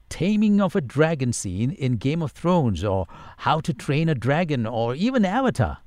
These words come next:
Again, ripoffs. The recruitment of rebels leads to a gladiator scene, and I'm gonna say it again.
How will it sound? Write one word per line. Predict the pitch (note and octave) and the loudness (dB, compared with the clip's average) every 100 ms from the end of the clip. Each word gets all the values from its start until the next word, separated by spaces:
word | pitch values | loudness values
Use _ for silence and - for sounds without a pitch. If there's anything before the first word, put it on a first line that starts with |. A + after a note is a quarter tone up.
| - - - - - - - | -20 -20 -20 -20 -20 -8 -2
Again, | G2 D#3+ D3 F2 - - - - - - - | 4 6 4 0 -8 -20 -20 -20 -20 -16 -2
ripoffs. | A#2 D3+ B2+ D#2+ - - - - - - - - | 0 4 2 0 -6 -12 -12 -14 -18 -20 -20 0
The | D#3+ | 2
recruitment | D3+ F#3 - D4+ C4 A3+ | 4 2 2 2 2 2
of | D#3 B2 | 2 4
rebels | F3 D3 G2 D2+ | 4 2 -2 -4
leads | A2+ D#3 D#3+ - | -4 -4 -4 -2
to | D3 | 0
a | C3 | 0
gladiator | F#2+ B2+ C#3+ F3 D#3+ C#3 B2 A2+ | 0 -2 0 0 0 -2 -2 -4
scene, | - C3+ F2 - | -2 -4 -4 -4
and | G#2 | -4
I'm | A2 | 0
gonna | C3+ C3+ | 0 0
say | - C3+ | -2 -2
it | |
again. | A#2+ A2+ F2 | 0 0 -2